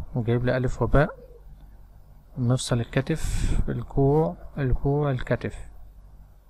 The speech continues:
طيب، اسم المفصل. اه، طب احنا نشوف مع بعض. احنا عندنا لو مفصل الكتف عظمتين بس،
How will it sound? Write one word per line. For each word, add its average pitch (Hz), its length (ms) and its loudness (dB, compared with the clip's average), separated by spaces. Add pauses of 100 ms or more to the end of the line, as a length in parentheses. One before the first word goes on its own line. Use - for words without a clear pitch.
(400)
طيب، 113 320 -2 (220)
اسم 135 360 2
المفصل. 120 460 -2 (840)
اه، 117 180 0 (340)
طب 123 120 -2
احنا 131 180 0
نشوف 135 320 -2
مع 131 100 2
بعض. 104 280 -2 (400)
احنا 127 240 2
عندنا 131 280 6
لو 156 140 8
مفصل 151 320 6
الكتف - 420 2
عظمتين 113 440 4
بس، - 340 0